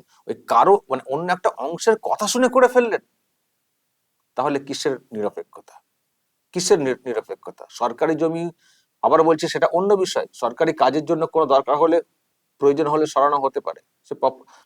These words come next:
সিস্টেমে নোটিশ দিয়ে ইত্যাদি। কিন্তু কোনো একটা অংশ বলেছে বলে সরিয়ে দিলেন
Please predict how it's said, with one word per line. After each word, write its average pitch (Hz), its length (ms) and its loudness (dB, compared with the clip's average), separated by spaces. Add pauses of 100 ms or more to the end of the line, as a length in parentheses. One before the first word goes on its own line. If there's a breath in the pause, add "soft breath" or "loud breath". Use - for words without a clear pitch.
(140)
সিস্টেমে 135 600 -2 (100)
নোটিশ 127 260 -4
দিয়ে 120 140 -2
ইত্যাদি। - 280 -14 (540 soft breath)
কিন্তু - 200 -12
কোনো 156 260 -4
একটা 202 220 -4
অংশ 180 340 -8
বলেছে 160 380 -6
বলে 160 160 -6
সরিয়ে 151 380 -4
দিলেন 131 280 -4